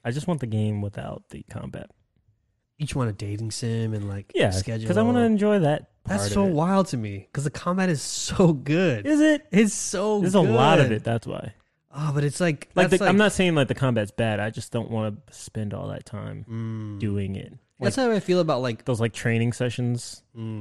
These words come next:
Speaker 1: and shit, and it's like, "Oh, you got to the end and you failed."
Speaker 2: That's how I feel about most, um,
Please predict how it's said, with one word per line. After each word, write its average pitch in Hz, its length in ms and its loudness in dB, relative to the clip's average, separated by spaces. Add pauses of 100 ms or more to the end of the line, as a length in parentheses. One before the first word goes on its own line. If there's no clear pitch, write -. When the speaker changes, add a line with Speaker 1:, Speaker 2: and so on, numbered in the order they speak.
Speaker 1:
and 113 100 -16
shit, 120 300 -4
and 120 100 -8
it's 98 100 -12
like, 92 180 -14
"Oh, 101 240 -16
you 107 100 -16
got 110 220 -8
to - 100 -20
the 120 140 -8
end 107 220 -2
and 113 140 -2
you 117 120 2
failed." - 560 -14 (240)
Speaker 2:
That's 156 160 -10
how 214 80 -4
I 190 60 -2
feel 175 140 -2
about 135 200 -2
most, 117 680 -6 (140)
um, 107 600 -6